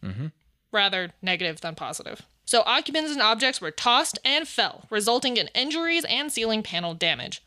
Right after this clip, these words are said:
Speaker 2: Flight nine five eight did not experience the same change in acceleration,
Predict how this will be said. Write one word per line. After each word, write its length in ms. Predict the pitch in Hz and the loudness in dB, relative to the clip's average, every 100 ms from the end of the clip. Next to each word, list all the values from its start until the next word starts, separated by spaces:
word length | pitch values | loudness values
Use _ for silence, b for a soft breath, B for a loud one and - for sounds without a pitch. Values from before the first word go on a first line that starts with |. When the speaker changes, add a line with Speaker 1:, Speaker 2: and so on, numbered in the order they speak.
| _ | _
Speaker 2:
Flight 240 | 196 156 | -2 0
nine 220 | 151 156 | 0 -4
five 200 | 160 165 | -2 0
eight 420 | 196 240 - 196 208 | 0 0 -4 -8 -2
did 180 | 175 | -2
not 260 | 151 294 - | 2 2 2
experience 440 | 214 - 190 180 | -4 -2 -2 0
the 40 | 196 | 0
same 240 | 185 175 | 0 0
change 220 | 175 165 160 | -2 -2 -4
in 120 | 151 | -6
acceleration, 800 | - 180 165 170 170 170 220 | -4 -2 -2 0 0 0 -4